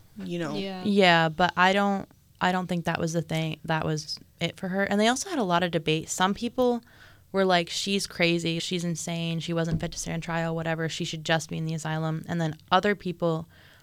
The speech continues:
Speaker 3: were like, "No, she's sane. She knew what she was doing."
Speaker 2: Yeah.
Speaker 1: Yeah. That's
Speaker 3: And
Speaker 1: a
Speaker 3: then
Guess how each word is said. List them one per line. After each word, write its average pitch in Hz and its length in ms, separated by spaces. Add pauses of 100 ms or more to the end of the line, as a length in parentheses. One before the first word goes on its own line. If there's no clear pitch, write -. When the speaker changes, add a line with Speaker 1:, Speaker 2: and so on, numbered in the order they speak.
Speaker 3:
were 185 100
like, 170 240
"No, 170 300 (180)
she's 196 320
sane. - 500 (200)
She - 180
knew 160 140
what - 100
she - 140
was 160 140
doing." 165 480 (680)
Speaker 2:
Yeah. 233 300 (760)
Speaker 1:
Yeah. 214 580 (380)
That's 202 260
Speaker 3:
And 196 40
Speaker 1:
a 190 100
Speaker 3:
then 185 500